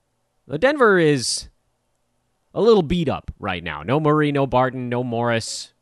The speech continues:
now no Dozier. The list goes on and on for them. Not that you're complaining to the Lakers, who missed their two superstars for most of the year, but you catch my meaning.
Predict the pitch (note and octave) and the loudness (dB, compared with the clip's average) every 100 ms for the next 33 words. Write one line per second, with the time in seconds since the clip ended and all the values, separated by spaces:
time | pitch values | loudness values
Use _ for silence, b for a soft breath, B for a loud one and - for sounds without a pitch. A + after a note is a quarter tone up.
0 | _ F#2 G#2+ C3+ C3+ C3+ C3 C3 B2 A#2+ | _ -4 -2 0 -2 0 0 0 0 -4
1 | A#2+ C3+ G#3 - C#3+ B2 B2+ B2 G#2 G#2+ | -2 0 2 2 0 0 -2 -2 -4 -4
2 | F#2+ F#2 F2 D#2 F2+ _ _ _ - B2+ | -6 -8 -10 -10 -14 _ _ _ -6 -4
3 | A2+ G2 G#2+ G#2 G2 C3+ A2+ G2 F2+ A#2 | -4 -6 -8 -8 -4 -2 -2 -4 -4 -2
4 | A#2+ G2+ G#2 G2 D2+ - _ _ _ A2 | -2 -4 -8 -10 -12 -16 _ _ _ -12
5 | - F2+ - G#2+ D3 G#2 G2 E2 D#2+ - | -8 -10 -8 -6 -6 -6 -8 -10 -10 -10
6 | F2+ E2+ F#2 E2 D#2+ G2+ E3+ F3+ A3 G3+ | -8 -8 -8 -10 -8 -4 0 0 0 0
7 | - A2+ G#2 F2+ | 0 -2 -2 -6